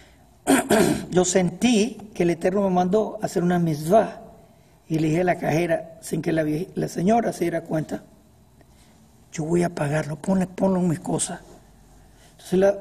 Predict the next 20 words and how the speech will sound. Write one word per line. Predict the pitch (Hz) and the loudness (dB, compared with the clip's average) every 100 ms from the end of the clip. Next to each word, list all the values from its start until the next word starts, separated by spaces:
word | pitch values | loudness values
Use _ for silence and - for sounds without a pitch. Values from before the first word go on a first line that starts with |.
| - | -4
la, | 170 185 | -2 0
la, | 175 165 170 | 0 0 -2
la | 170 | 0
cajera, | 170 180 254 196 - | 4 4 4 0 -6
con | 185 170 | -4 0
alegría, | 170 214 285 220 208 - - - - - - - - | 0 0 2 2 0 -2 -20 -20 -20 -20 -20 -20 0
puso | 202 202 - 202 196 - - - - - - - - | 2 2 4 2 2 -6 -20 -20 -20 -20 -14 -12 -4
las | 180 | -2
cosas | 175 202 196 214 | 2 2 2 0
de | 214 | 2
la, | 208 196 | 2 2
de | - | 0
la | 190 196 | -2 -2
señora, | - 220 277 196 | 0 2 2 0
de | 170 | 0
la | 175 | -2
anciana, | 180 254 202 - - - - - - - - | -2 0 0 -4 -12 -20 -20 -20 -20 -20 0
en | 185 180 196 - - - - - | 2 2 -2 -8 -18 -18 -8 -2
mi | 175 | -2
paquete. | - - 226 226 180 | 0 0 0 -2 -6